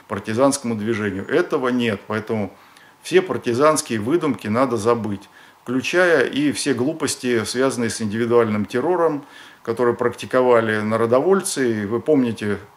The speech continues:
что их деятельность была, э, направлена, э, вроде бы против ненавистного им режима, на самом деле была направлена против России. И здесь от, э,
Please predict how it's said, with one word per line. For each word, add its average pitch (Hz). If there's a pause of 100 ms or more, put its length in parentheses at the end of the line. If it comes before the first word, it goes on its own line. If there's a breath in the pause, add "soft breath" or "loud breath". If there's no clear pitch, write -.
что 107
их 185
деятельность 120
была, 139 (720 loud breath)
э, 107
направлена, 135 (140)
э, 117
вроде 135
бы 131
против 120
ненавистного 123
им 110
режима, 170
на 123
самом 143
деле 131
была 107
направлена 113
против 113
России. 101 (360 loud breath)
И 120
здесь 170
от, 139
э, 117